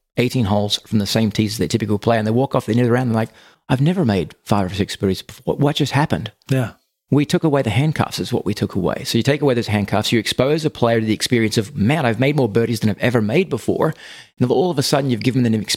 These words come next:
Speaker 1: an experience of an upside potential or a performance beyond what they've ever experienced before,
Speaker 2: Yeah.
Speaker 1: exposing them to being under par.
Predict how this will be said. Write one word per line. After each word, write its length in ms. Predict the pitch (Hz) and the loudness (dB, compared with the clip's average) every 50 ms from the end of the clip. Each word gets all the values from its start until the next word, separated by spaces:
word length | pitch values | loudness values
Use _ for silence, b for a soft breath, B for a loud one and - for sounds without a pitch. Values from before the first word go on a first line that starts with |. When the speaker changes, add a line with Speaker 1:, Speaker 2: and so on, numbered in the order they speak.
| - - | -4 0
Speaker 1:
an 120 | 107 110 | 0 0
experience 560 | 107 - - - 127 113 113 113 110 107 - | 0 0 0 0 2 2 2 2 0 -2 -2
of 360 | - - 110 107 107 104 - - _ _ _ _ _ _ | 0 0 2 2 0 -2 -4 -8 _ _ _ _ _ _
an 140 | - 113 117 - | 0 2 2 2
upside 340 | 147 - - - 113 104 - | 0 -2 0 0 0 -2 -2
potential 600 | 110 - - 87 90 95 - 113 131 143 135 b b b b b b _ | -4 -4 -2 -2 -2 0 0 0 0 -2 -4 b b b b b b _
or 360 | - 110 107 107 104 104 101 | 0 2 2 2 2 2 0
a 120 | - - 110 | 0 0 -2
performance 500 | - - 117 - - 135 131 120 107 - | -2 -2 -2 -2 0 0 2 0 0 -2
beyond 520 | - 95 107 98 - 117 117 123 120 110 104 | -2 -2 -2 0 0 0 2 2 2 2 2
what 240 | 101 104 - - _ _ _ _ _ _ _ _ - | 0 0 -2 -2 _ _ _ _ _ _ _ _ -2
they've 160 | - 104 98 | -2 0 0
ever 240 | - 107 107 107 104 | 0 0 0 0 0
experienced 460 | 95 - - 117 110 107 104 101 - | 0 -2 -2 0 0 0 0 -4 -6
before, 380 | - 107 - - - - - b b b b | -8 -6 -6 -6 -6 -6 -8 b b b b
Speaker 2:
Yeah. 80 | 135 131 | 0 0
Speaker 1:
exposing 440 | 135 117 - 117 120 113 107 110 107 | 2 2 2 0 0 0 0 0 0
them 100 | 104 104 | 0 0
to 360 | - - 175 135 127 123 131 - _ _ _ _ _ _ _ _ | 2 2 2 2 2 0 -4 -8 _ _ _ _ _ _ _ _
being 200 | - 101 95 95 | -2 0 0 0
under 120 | 92 92 - | -2 -4 -4
par. 320 | - - 92 90 - - | -4 -4 -4 -4 -4 -8